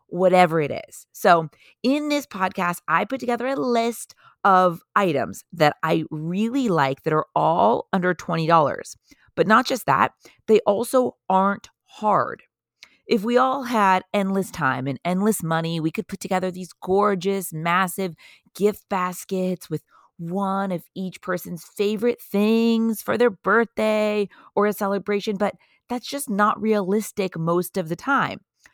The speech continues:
So I wanted to give lots of ideas to get you thinking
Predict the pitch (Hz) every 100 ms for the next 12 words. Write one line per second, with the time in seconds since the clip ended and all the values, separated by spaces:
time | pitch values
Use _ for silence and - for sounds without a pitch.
0 | _ _ - 226 240 277 277 254 214 202
1 | 196 - 196 202 208 208 262 285 - 277
2 | 269 190 185 180 - 190 226 214 226 220
3 | _ 226 240 277